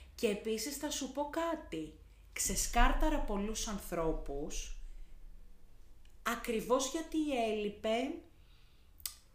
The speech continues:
και η παραδοσιακή συνθήκη. Και δεν αναφέρομαι στο ότι εν μέσω καραντίνας θέλω να πηγαίνω για καφέ, όχι βέβαια.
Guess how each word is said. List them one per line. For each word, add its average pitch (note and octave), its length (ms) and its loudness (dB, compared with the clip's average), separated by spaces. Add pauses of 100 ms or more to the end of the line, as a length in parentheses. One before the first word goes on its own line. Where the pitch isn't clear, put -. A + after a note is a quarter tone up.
(160)
και - 160 2
η D#4 200 4
παραδοσιακή B3 800 2
συνθήκη. C#4+ 720 -2
Και F3+ 240 -4
δεν G3 220 2
αναφέρομαι E3+ 920 4 (260)
στο - 160 -4
ότι E3+ 120 0
εν E3 100 0
μέσω E3 260 -2
καραντίνας D#3 540 -2
θέλω E3 200 0
να F3 120 -2
πηγαίνω E3 360 -2
για E3+ 140 0
καφέ, E3+ 360 -2
όχι G#3+ 260 -2
βέβαια. C#3+ 580 -4